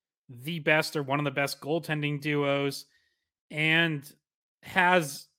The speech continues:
still has good offensive pieces, even though there are obviously questions at center, but you still have David Pastrnak, you still have Brad Marchand.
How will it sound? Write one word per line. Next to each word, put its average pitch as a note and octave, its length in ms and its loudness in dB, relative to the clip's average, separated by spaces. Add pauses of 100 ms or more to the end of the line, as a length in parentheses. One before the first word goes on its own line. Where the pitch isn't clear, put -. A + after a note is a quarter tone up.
still G#3+ 320 -2
has F3 280 -6
good D#3 300 -4
offensive C#3+ 540 -2
pieces, C#3+ 600 -6
even D3 300 -8
though C#3 120 -2
there B2+ 200 -4
are B2 60 -14
obviously B2+ 640 -8 (960)
questions D3+ 720 0
at C3+ 320 0 (880)
center, D3+ 580 2 (380)
but C#3 100 -12
you C3 60 -16
still D#3 260 0
have C#3 100 -6
David C#3 260 -2
Pastrnak, B2 560 -6
you A#2+ 60 -14
still D3 200 -2
have B2+ 120 -4
Brad B2+ 220 -2
Marchand. A#2+ 800 -8